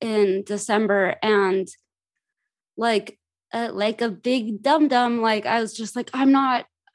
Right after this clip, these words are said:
you know, I just stopped doing everything that was serving me. For some <laughs> reason, I just was, I just went into complete panic and dropped all of my things that were helping me, honestly, but I just didn't have any practice of any kind and,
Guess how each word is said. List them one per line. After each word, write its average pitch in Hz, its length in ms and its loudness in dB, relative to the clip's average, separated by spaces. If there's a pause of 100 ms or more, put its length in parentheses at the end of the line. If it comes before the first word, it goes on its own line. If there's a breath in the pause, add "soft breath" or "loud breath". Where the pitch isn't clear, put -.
(120)
you 262 140 2
know, 233 140 4
I 220 140 4
just 233 240 -4
stopped 226 400 0
doing 233 280 -4
everything 220 420 0
that 202 180 2
was 190 240 -4
serving 196 480 2
me. 190 260 -4
For 214 160 -10
some 226 220 -2
<laughs> 214 100 4
reason, 214 480 2
I 240 120 0
just 220 320 -6
was, 202 200 -10 (120)
I 226 100 0
just 226 320 -4 (300)
went 226 320 2
into 220 300 0
complete 220 520 -4
panic 214 480 0
and 202 180 0
dropped 208 300 0 (120)
all 202 280 4
of 208 140 -4
my 202 440 0 (680)
things 269 240 2
that 202 120 0
were 202 100 0
helping 202 420 2
me, 190 160 2
honestly, 190 440 0
but 196 200 0
I 196 100 0
just 196 300 -6
didn't 220 300 0 (100)
have 208 240 0
any 220 200 4
practice 196 480 -4
of 190 120 -8
any 196 200 2
kind 190 520 0
and, 185 300 -2